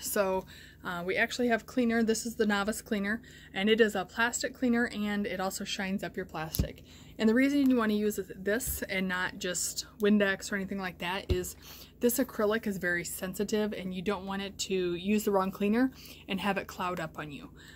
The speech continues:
because this is not a cheap tool, but it is a tool that you'll use for your lifetime. And, um, so you want it to last, and you want it to be as perfect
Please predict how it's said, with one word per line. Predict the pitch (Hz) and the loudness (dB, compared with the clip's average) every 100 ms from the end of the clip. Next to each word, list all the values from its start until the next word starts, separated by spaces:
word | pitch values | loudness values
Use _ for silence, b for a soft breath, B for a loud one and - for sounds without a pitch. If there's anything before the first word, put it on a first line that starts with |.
| B | B
because | 202 196 196 190 | -4 2 4 4
this | 208 208 | 2 0
is | 208 | 2
not | 214 202 | 4 4
a | 262 | 0
cheap | - 294 - | 2 0 0
tool, | 294 285 277 | 0 2 4
but | 214 | 4
it | 202 | 4
is | 208 214 | 4 2
a | |
tool | 214 - 226 208 196 | 0 0 0 2 0
that | 196 196 | -4 -4
you'll | 190 | -4
use | 190 190 180 | -2 -2 -2
for | - 185 | -4 -4
your | 175 170 170 | -2 -4 -6
lifetime. | 165 170 - 277 277 285 B B B B - | -6 -8 -2 2 2 -2 B B B B -8
And, | 208 185 180 185 - | -4 -2 -2 -4 -4
um, | 185 180 175 175 | -2 -2 -4 -6
so | - 233 | -4 0
you | 214 | 2
want | 202 | 2
it | 190 | 0
to | 196 | -2
last, | 180 165 170 - - | -2 -2 -2 -2 -6
and | 190 | -6
you | 185 | -6
want | 190 180 | -6 -8
it | 170 | -10
to | 202 | -10
be | 190 175 - | -8 -6 -6
as | 175 185 | -8 -12
perfect | - 202 185 - - | -4 -4 -4 -8 -10